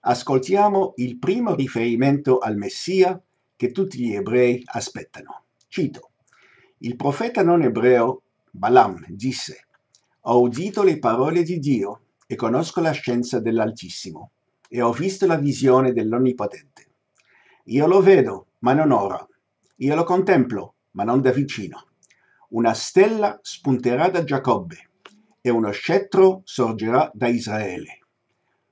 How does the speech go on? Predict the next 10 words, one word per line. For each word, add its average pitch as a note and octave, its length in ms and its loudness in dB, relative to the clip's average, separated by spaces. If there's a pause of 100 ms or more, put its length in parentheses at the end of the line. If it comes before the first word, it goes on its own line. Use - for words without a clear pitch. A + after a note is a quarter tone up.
(120)
Uno A3 260 2
di C3 160 -2
Giacobbe E3+ 680 2
dominerà C3 760 2
i A2+ 100 -6
suoi A2 300 -6
nemici.'" F#2 540 -12 (600)
Fine D3+ 440 -4 (120)
della G#2 180 -6
citazione. - 480 -18